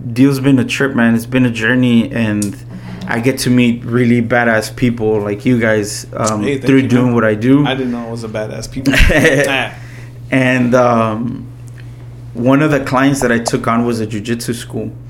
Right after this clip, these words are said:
Speaker 1: that got recommended through word of mouth, right?
Speaker 2: Word of mouth.
Speaker 1: They needed video.
Speaker 2: Videos
Speaker 1: Shout out
Speaker 2: and
Speaker 1: Enzo.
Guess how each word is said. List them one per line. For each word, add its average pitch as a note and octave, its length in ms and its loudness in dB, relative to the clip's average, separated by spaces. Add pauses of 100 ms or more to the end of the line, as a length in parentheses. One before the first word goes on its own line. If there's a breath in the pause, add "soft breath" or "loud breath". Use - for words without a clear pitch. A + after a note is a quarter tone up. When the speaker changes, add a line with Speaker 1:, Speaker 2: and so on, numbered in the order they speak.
(280 loud breath)
Speaker 1:
that A2+ 480 -6
got A2 180 -4
recommended A2+ 680 -2
through A#2 220 2
word G#2+ 320 2
of G#2 120 0
mouth, B2 340 -2
right? A#2 180 -2
Speaker 2:
Word B2 80 0
of A#2+ 60 -4
mouth. A#2+ 100 -4
Speaker 1:
They A#2+ 120 4
needed A#2+ 380 2
video. A2+ 460 2
Speaker 2:
Videos C3 140 0
Speaker 1:
Shout A#2 180 2
out A#2 180 0
Speaker 2:
and A#2+ 200 2
Speaker 1:
Enzo. C3 420 4